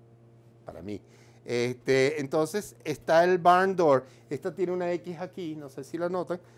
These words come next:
porque estaba, había que cambiar el bombillo, ya se le cambió, ya esto se puede quitar. Entonces vean, por eso es que este está un poco más grande,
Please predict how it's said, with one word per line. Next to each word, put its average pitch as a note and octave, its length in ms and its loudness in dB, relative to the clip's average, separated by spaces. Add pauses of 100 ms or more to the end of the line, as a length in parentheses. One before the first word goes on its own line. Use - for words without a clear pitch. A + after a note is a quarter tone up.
(260)
porque D3 420 -2
estaba, C#3+ 680 4
había C3+ 240 0
que D3+ 100 -4
cambiar D3 340 0
el D#3 60 -2
bombillo, E3+ 560 -2
ya A#2+ 140 -6
se D3 140 -8
le D3+ 100 -6
cambió, E3+ 520 -2
ya A2 220 -8
esto B2 220 -14
se G#2+ 120 -14
puede F#2 280 -14
quitar. D3 340 -4 (480)
Entonces F3+ 320 -6
vean, G3 300 2
por F#3 160 -2
eso D#3+ 160 -6
es F#3 80 -6
que F#3+ 100 -2
este F#3 160 -4
está F#3+ 160 -4
un F#3 60 -8
poco F#3 200 -6
más G3 160 -2
grande, A3+ 380 0